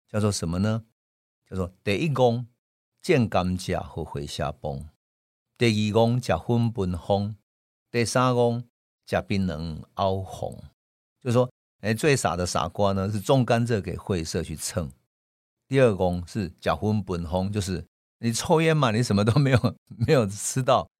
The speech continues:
就是在那里吹一口风而已。可是对抽烟的人来讲，他觉得很爽啊，吐一口气这样。第三公啊，台湾的俚语啊，吃槟榔凹红，就吃槟榔的时候，呸，然后吐出来是红的这样，吃槟榔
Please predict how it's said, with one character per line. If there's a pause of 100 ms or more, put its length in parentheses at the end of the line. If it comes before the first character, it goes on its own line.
(160)
就
是
在
那
里
吹
一
口
风
而
已。 (580)
可
是
对
抽
烟
的
人
来
讲，
他
觉
得
很
爽
啊，
吐
一
口
气
这
样。 (480)
第
三
公
啊，
台
湾
的
俚
语
啊， (460)
吃
槟
榔 (140)
凹
红， (380)
就
吃
槟
榔
的
时
候，
呸，
然
后
吐
出
来
是
红
的
这
样， (600)
吃
槟
榔